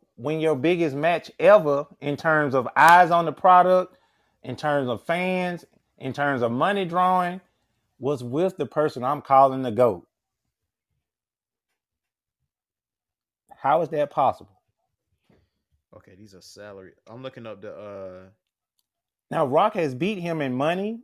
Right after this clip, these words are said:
Speaker 1: He's made more money than him. He's definitely made
Speaker 2: Yeah,
Speaker 1: more money.
Speaker 2: so th-,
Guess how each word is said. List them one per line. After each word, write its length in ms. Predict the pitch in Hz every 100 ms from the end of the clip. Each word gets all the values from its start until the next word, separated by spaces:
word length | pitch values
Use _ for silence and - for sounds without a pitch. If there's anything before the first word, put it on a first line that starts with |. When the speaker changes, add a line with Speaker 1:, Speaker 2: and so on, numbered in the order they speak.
| -
Speaker 1:
He's 220 | 190 190
made 200 | 170 131
more 160 | 120 110
money 300 | 120 226 160
than 160 | 120
him. 240 | 113 127 170 _
He's 120 | 160 151
definitely 320 | 220 277 117
made 140 | 104
Speaker 2:
Yeah, 100 | 123 98
Speaker 1:
more 80 |
money. 160 | 92 117
Speaker 2:
so 240 | 147 131
th-, 140 | -